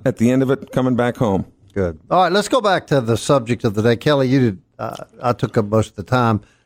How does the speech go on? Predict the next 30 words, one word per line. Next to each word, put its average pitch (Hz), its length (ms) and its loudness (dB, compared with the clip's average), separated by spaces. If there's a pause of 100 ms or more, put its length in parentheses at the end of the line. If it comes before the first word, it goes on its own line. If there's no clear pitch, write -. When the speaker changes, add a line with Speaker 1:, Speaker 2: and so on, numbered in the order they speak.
(180)
Speaker 2:
You 147 140 2
didn't 131 120 2
have 117 120 2
a 92 60 -10
chance 117 320 0
to 120 120 -4
give 107 200 -2
us 101 120 -2
your 131 120 4
thoughts 127 400 0
about 113 240 -2
Scott - 400 -4
Berry, 120 240 2
what 113 200 2
he's 95 140 -2
done 127 300 2
here, 120 340 4
and 113 100 0
you're 160 160 4
a 113 40 0
baseball 123 580 0
guy, 117 380 0
and 110 260 0
I 113 160 0 (460)
think 123 180 -2
your 123 160 0
insight 117 500 0
will 110 80 -6
be 107 180 0
interesting. 104 600 -4